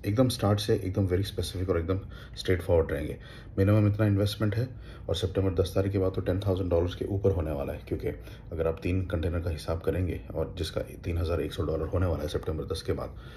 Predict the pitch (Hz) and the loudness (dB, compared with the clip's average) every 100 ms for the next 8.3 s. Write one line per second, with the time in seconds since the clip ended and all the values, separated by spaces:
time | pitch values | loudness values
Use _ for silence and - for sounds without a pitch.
0 | - - 98 101 101 92 98 95 95 80 | -12 -2 2 2 4 2 2 2 2 2
1 | 85 90 87 95 87 73 - - - - | 0 -4 0 0 0 -4 -8 -12 -14 -16
2 | - - - 82 101 117 - - - - | -16 -10 0 2 6 6 4 -12 -16 -16
3 | - - - 82 - - - - - - | -16 -6 -4 -4 -8 -14 -16 -16 -16 -14
4 | - 98 95 104 - 92 90 80 - 101 | -8 -4 0 -2 0 0 0 0 2 4
5 | 104 85 73 80 82 76 73 92 98 80 | 4 4 2 2 0 0 2 2 2 0
6 | - - - - 101 98 101 92 90 101 | -6 -14 -12 -4 0 2 2 0 0 0
7 | 82 80 78 90 87 82 82 80 98 - | 2 2 0 0 0 0 0 0 0 0
8 | 80 80 | -2 -2